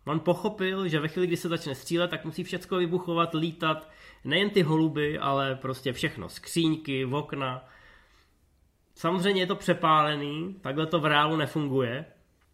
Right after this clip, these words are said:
ale ten balet tam byl nejen díky těm ladným pohybům těch hrdinů, ale i díky tomu, že tam prostě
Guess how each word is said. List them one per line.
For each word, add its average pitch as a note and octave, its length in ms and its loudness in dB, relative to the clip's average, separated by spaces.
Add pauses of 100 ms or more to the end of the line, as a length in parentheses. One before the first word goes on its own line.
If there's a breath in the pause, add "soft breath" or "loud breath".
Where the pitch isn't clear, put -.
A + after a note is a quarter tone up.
(320)
ale D3 180 2
ten E3+ 240 4
balet D#3 480 4
tam E3+ 260 2
byl F3 260 4
nejen E3+ 340 2
díky D#3+ 280 -4
těm F3 200 0
ladným D#3 400 2
pohybům E3 420 0
těch E3+ 200 -2
hrdinů, D3+ 400 -2
ale D3+ 160 4
i D#3+ 180 0
díky D3+ 360 -4
tomu, D#3 280 0
že D3+ 100 0
tam C#3+ 200 -2
prostě C#3 720 -2